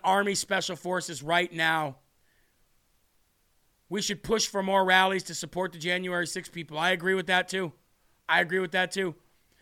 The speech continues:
My husband is a veteran, twenty-six and a half years in the Navy. Look at all of the military family in here, Eli. Look at all of this. It must make you people sick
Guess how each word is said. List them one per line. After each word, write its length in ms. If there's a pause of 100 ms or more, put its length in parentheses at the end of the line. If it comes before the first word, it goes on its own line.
(160)
My 140
husband 320
is 100
a 40
veteran, 380
twenty-six 640
and 80
a 40
half 300
years 240
in 60
the 60
Navy. 480 (1040)
Look 300
at 80
all 220
of 100
the 80
military 800
family 500
in 60
here, 220
Eli. 340 (800)
Look 260
at 100
all 240
of 80
this. 480 (1200)
It 200
must 340
make 320
you 140
people 340
sick 580